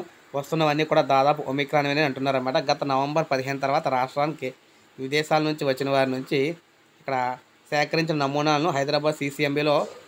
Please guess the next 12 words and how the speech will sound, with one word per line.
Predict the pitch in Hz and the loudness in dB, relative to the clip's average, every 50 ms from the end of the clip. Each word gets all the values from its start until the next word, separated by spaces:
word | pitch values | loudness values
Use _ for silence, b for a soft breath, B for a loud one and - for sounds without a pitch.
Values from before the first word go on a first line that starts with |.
| - - - 123 127 131 | -20 -20 -18 -16 -8 -4
జీనోమ్ | 147 156 160 170 170 165 - | -2 0 2 2 0 0 -2
సీక్వెన్సింగ్ | 156 151 - 147 143 - 160 151 - | -4 -2 -2 -4 -4 -4 -4 -2 0
పంపించారు. | 139 131 135 135 131 139 139 151 214 202 - | 0 0 0 -2 0 0 0 0 0 0 0
So | 175 160 - 151 | 0 0 0 -2
తెలిసింది | 143 143 - 156 156 151 151 143 | -4 -2 -2 -2 0 0 0 2
ఏంటంటే | 143 143 143 139 135 165 139 143 170 170 B B B B - 139 143 | 2 2 0 2 2 2 2 2 0 -2 B B B B -4 0 0
ఎనభై | 143 151 160 165 160 | 2 2 2 2 2
శాతం | 160 143 139 - 160 156 | 2 2 2 2 2 2
వరకు | 151 151 147 - | 2 0 0 2
కూడా | 151 151 - 139 | 2 2 2 0
ఒమిక్రాన్ | 135 143 147 147 151 147 147 147 147 | -2 -4 -2 0 0 0 0 0 -2
కేసులు | 139 139 151 156 | -2 -2 0 -2